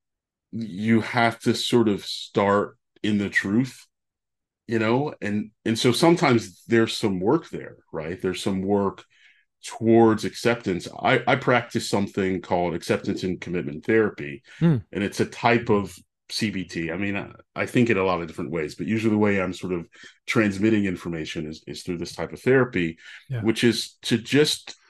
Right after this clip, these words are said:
Speaker 1: get the person to be okay with it, to, to know it,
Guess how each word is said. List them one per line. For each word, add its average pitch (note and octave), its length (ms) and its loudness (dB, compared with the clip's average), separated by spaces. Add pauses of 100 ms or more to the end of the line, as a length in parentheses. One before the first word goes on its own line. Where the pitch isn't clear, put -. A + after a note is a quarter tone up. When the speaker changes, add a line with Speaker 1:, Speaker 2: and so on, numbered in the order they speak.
(280)
Speaker 1:
get - 180 2
the A2 100 0
person G2 680 0 (340)
to - 140 -2
be F#2 220 -2
okay B2 280 0
with A2 220 2
it, G2 240 0
to, F#2 140 -8
to - 220 -12
know A2 360 4
it, G2+ 260 2